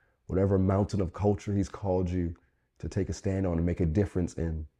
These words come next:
whatever place in society where you find yourself, where you work, where you frequent, the good works God has called you to do release the light of his glory.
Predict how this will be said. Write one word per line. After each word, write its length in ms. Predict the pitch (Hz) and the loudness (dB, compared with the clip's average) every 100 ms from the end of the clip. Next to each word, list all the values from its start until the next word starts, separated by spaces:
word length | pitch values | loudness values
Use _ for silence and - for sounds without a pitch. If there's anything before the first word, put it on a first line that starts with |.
| _ _ _ _ _ _ _ | _ _ _ _ _ _ _
whatever 540 | - - 113 110 101 95 - _ | -6 0 2 4 4 2 -4 _
place 520 | - - 113 110 - - | -16 -2 0 2 -2 -6
in 80 | |
society 500 | 85 85 - 98 98 | -4 -4 -4 -4 -2
where 140 | 90 85 | 0 2
you 100 | 92 | 0
find 300 | 90 90 98 | -2 -4 -4
yourself, 240 | 82 85 | -2 -2
where 160 | 82 85 | 0 0
you 160 | 90 | 0
work, 300 | 98 92 98 - | 0 2 0 0
where 160 | 85 | -2
you 160 | 82 85 | -2 -4
frequent, 580 | - 87 85 85 90 - _ _ _ _ | -4 -6 -4 -8 -8 -14 _ _ _ _
the 100 | - | -4
good 400 | 90 87 117 131 | -2 0 2 2
works 480 | 87 113 127 - - | 2 0 0 -2 -8
God 300 | 82 92 101 | -2 0 2
has 100 | 87 | -2
called 340 | - 87 76 | -4 -4 -4
you 300 | 69 76 92 | -4 -4 -2
to 140 | 120 92 | -2 -4
do 280 | 62 - - _ _ _ - | -6 -10 -14 _ _ _ -4
release 540 | 87 82 92 101 98 | -2 0 2 2 2
the 220 | - 87 80 | -6 -6 -2
light 440 | 71 78 87 - | 0 0 0 -2
of 160 | 76 - | -4 -4
his 180 | 78 | -8
glory. 480 | - 67 53 - - | -6 -6 -4 -6 -12